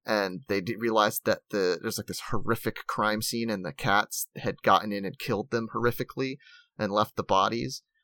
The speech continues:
And so because of how garish it was, and because of how, like, s-, like, the fact that these cats cooperated to do it, it became, like, a law to, you're not allowed to kill a cat there.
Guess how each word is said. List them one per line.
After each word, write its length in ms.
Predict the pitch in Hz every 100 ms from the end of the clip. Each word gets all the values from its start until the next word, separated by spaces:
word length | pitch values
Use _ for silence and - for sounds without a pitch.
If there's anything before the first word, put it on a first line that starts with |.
| _ _ -
And 180 | 113 107
so 400 | 120 104 95 -
because 400 | 123 - 127 113
of 80 | 117
how 140 | 110
garish 480 | 95 107 107 113 -
it 80 | 123
was, 200 | 123 123
and 120 | 104
because 280 | 110 113 107
of 100 | 107
how, 180 | 107
like, 160 | 101 104
s-, 200 | - -
like, 180 | - 107 _
the 80 | 113
fact 320 | - 107 107
that 120 | 107
these 160 | - 98
cats 300 | - 113 95
cooperated 800 | - 107 95 92 110 107 107 104
to 60 | 98
do 200 | 98 101
it, 180 | 123 - - _
it 120 | -
became, 280 | 107 107 104
like, 160 | 98 95
a 60 |
law 480 | 92 90 90 95 98 98
to, 320 | 110 90 87 _
you're 200 | 80 95
not 140 | 90
allowed 180 | 90 90
to 60 | -
kill 240 | - 92
a 60 | 85
cat 280 | 113 - -
there. 320 | 107 104 135